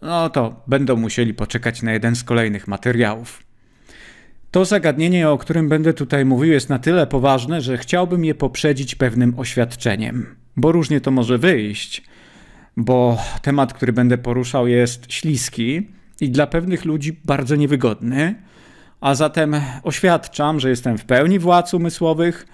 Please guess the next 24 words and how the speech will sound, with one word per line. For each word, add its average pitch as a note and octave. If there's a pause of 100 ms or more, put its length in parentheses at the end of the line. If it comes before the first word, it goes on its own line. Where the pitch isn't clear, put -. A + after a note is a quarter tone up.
(340)
żadnej E3
diagnozy C#3
zaburzeń D3
psychicznych -
nie A#2+
posiadam, E3+ (380)
czuję C#3+
się E3+
świetnie, E3 (360)
jestem B2+
zdrowy, D3
jestem B2
osobą B2+
szczęśliwą, D#3
spełnioną, D3+
zadowoloną D#3+ (300)
ze C#3+
swojej D#3
sytuacji D#3
życiowej, D3+
mam G#2+
bardzo C3+
dobre D#3+
perspektywy, E3